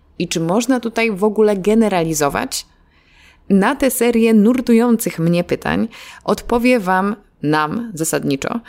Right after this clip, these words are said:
moja dzisiejsza gościni. Małgosia Iwanek, psycholożka, seksuolożka i psychoterapeutka prowadząca konto Kultura Seksualna. Małgosia to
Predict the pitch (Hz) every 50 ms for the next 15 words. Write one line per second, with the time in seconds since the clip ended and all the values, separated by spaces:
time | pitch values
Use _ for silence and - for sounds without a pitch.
0 | - - - - - - _ _ - 196 185 202 262 302 302 269 240 - - 247
1 | 233 - 269 240 294 311 - - - - - - - - _ _ _ _ _ _
2 | - 190 185 185 190 220 220 - 214 - 165 156 160 139 139 160 202 240 - -
3 | _ _ - - _ _ _ _ - - - 269 - 208 175 160 147 151 - -
4 | 180 190 233 269 269 - - - - - 240 240 - - 208 185 165 151 143 143
5 | - - - 202 208 - - - 196 - - - - 254 240 - 202 - 180 175
6 | 165 170 - 135 - - - - - 254 277 269 - - - - - _ - -
7 | 285 311 277 277 240 - 233 233 233 226 226 214 214 - - - 202 190 190 190
8 | - 185 180 - - _ _ - - 254 240 240 - 208 202 190 - - - -
9 | - - - 240 - - - - - - - _ _ _ _ _ _ _ _ _
10 | _ _ _ - _ _ - - - _ - 202 196 190 180 202 208 208 - 202
11 | 190 190 - - 170 170 175